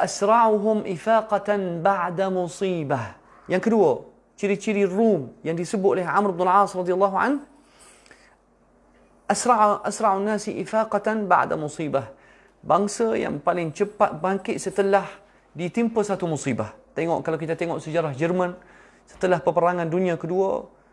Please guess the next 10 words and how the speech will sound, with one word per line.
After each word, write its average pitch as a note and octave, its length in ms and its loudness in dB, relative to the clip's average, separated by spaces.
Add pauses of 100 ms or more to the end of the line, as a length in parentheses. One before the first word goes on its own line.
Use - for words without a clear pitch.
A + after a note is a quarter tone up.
(380)
Jerman, F3+ 640 2
Berlin F3 720 0 (160)
hancur. G3 400 2 (960)
Eh, - 480 -8
negara G3 320 4
sekutu, G3+ 800 -2 (240)
eh, - 340 -10 (140)
Rusia G3 640 0
dan D3 240 -4
Amerika F#3 560 0